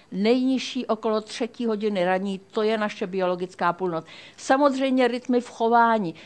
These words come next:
Kdybych mluvila o lidech, tak samozřejmě budu mluvit o tom, že, eh, máme rytmy třeba v tom, jak v naší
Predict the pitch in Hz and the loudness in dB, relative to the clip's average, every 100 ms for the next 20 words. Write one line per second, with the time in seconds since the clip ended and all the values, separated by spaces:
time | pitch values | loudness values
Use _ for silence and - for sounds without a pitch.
0 | - 208 262 269 247 233 208 - 202 254 | -8 -4 -2 -2 -2 2 2 2 2 0
1 | 185 165 - - - 202 - 214 226 220 | -2 -4 -8 -8 -6 -4 -2 -2 -2 0
2 | 226 220 220 - - 196 202 208 208 202 | 0 0 -2 -6 -4 0 2 2 2 0
3 | 196 - 196 214 208 202 - - 165 - | -2 -6 -2 0 0 -2 -10 -14 -10 0
4 | 190 180 180 - - - 175 170 165 - | 2 2 0 -8 -10 -2 0 0 -2 -8
5 | - 185 180 190 190 - 170 185 - 190 | -4 2 4 4 2 0 -2 -4 -6 -4
6 | 185 180 - - - 196 190 175 - - | -4 -6 -16 -18 -6 -2 2 0 -2 -20
7 | - - - - 196 196 190 - - 196 | -20 -20 -8 2 2 2 -2 -12 -6 2
8 | 196 - - - 190 170 190 190 - 226 | 2 2 -14 -10 -10 -6 -6 -6 -6 -4
9 | 202 | -6